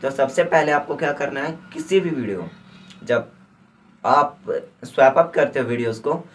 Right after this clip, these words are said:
तो आपको काफ़ी सारे videos दिखते होंगे, ठीक है। तो जितने भी आपको videos दिखते हैं, उनमें से जो video आपको अच्छा लगता हो, ठीक है, तो जो video आपको अच्छा लगता हो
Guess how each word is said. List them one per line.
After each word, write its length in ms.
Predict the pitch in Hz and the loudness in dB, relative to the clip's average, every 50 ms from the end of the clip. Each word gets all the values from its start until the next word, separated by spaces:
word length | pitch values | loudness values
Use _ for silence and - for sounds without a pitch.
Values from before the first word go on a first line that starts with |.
| - - _ _ - | -20 -20 _ _ -10
तो 60 | - | -6
आपको 320 | - - 147 - - - 170 | -2 -2 -2 0 -2 -2 0
काफ़ी 260 | - 156 156 - 175 | 2 2 2 2 0
सारे 220 | 165 170 165 165 | 2 4 4 4
videos 400 | 160 139 139 127 139 147 151 143 | 4 4 2 2 2 2 0 0
दिखते 280 | 113 117 110 107 - 131 | -4 -10 -12 -8 -4 -4
होंगे, 260 | 117 110 107 107 110 | -4 -2 -4 -4 -6
ठीक 180 | 104 - - 151 | -6 -4 -2 -2
है। 160 | 160 185 202 - - _ _ - _ _ _ _ _ - - - _ _ _ - - - | -2 -2 -2 -8 -16 _ _ -20 _ _ _ _ _ -20 -20 -20 _ _ _ -14 -4 -2
तो 80 | 135 127 | -2 -2
जितने 340 | - 143 139 156 180 196 190 | -2 -6 -6 -2 -2 0 2
भी 100 | 196 196 | 4 4
आपको 240 | 170 - - 190 170 | 4 4 2 -2 -4
videos 320 | 156 151 151 151 147 147 | -4 -2 0 0 0 0
दिखते 280 | 127 135 - - - 98 | 0 -4 -8 -6 -6 -6
हैं, 200 | 92 85 85 - - - - - - - | -6 -6 -8 -14 -20 -20 -20 -20 -12 -10
उनमें 260 | - 135 156 160 180 | -8 -4 -2 -2 -2
से 160 | 180 185 190 165 | 0 0 -2 -2
जो 280 | - - 165 180 202 | -2 0 2 2 4
video 260 | 196 190 185 185 185 180 | 4 4 6 6 8 8
आपको 300 | 170 156 - - - - | 8 6 6 4 2 2
अच्छा 420 | - - 123 123 - - - - - | 2 2 0 -4 -4 0 0 2 2
लगता 280 | 135 113 110 110 107 | 2 2 0 -2 -4
हो, 120 | 101 104 107 | -6 -6 -6
ठीक 180 | - 165 156 | -8 -4 -2
है, 200 | 175 185 - - - - - _ _ | -2 -2 -2 -6 -12 -20 -20 _ _
तो 100 | - 135 | -2 -2
जो 180 | 127 131 170 196 | -2 0 0 2
video 260 | 202 208 202 202 196 - | 2 4 6 6 6 6
आपको 260 | 160 160 - - - | 6 4 4 2 0
अच्छा 320 | 131 - 139 - - 180 170 | 2 2 0 -2 0 2 2
लगता 300 | 156 139 120 - 160 156 | 2 2 2 4 4 4
हो 280 | 156 156 170 208 - | 4 2 0 -4 -8